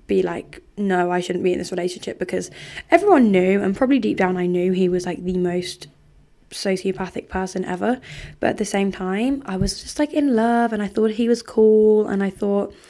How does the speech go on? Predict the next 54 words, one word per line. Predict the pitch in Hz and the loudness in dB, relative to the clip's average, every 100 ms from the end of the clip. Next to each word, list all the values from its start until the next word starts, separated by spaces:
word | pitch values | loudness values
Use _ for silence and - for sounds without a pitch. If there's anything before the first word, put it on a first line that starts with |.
| - - | -20 -4
it | 214 | 0
made | 214 208 190 | 2 2 2
me | 202 202 | 0 -2
cool | - 202 | 0 0
to | 208 | 0
be | 208 | 0
with | 208 202 | 0 0
him, | 208 202 | -2 0
and | 196 | 0
I | 190 | 0
wanted | 190 202 | -2 -2
to | 196 | -4
be | 233 | -2
the | 220 | 0
one | 214 | 0
that | 220 220 | 0 -2
changed | - 202 202 202 | -4 -2 -2 -2
him, | 196 196 | -2 -2
and | 196 | -2
I | 190 | -2
wanted | 196 208 | -2 -4
to | 202 | -4
make | 214 208 | -6 -4
him | 233 | -8
happy, | 214 208 208 202 | -6 -6 -4 -4
and | 196 196 - - - - | -2 -4 -8 -18 -20 -10
I | 202 | -4
wanted | 208 208 208 208 | 0 0 0 -2
to, | - | -6
like, | 208 202 202 - - | -8 -6 -8 -12 -14
just | 214 226 - | 0 2 4
make | 220 214 | 4 4
it | - | 0
perfect, | - 196 196 208 208 - - | -2 -2 -2 -2 -4 -6 -6
because, | - 220 | 0 2
you | 247 | 4
know, | 247 269 | 4 6
when | 262 | 6
you're | 240 | 4
with | 202 196 | 2 -4
someone | - 214 214 | -6 -4 -4
for | 214 | -6
the | - | -10
first, | - 196 202 | -4 -4 -4
like, | - | -6
two | - 196 | -2 -2
or | |
three | 196 208 190 | -2 0 0
weeks | 185 185 - | 0 -2 -4
and | 202 | -2
they're | 190 | -2
literally | 190 - 202 | -4 -4 -4
this, | 202 190 208 | -4 -6 -4
like, | 196 - | -6 -8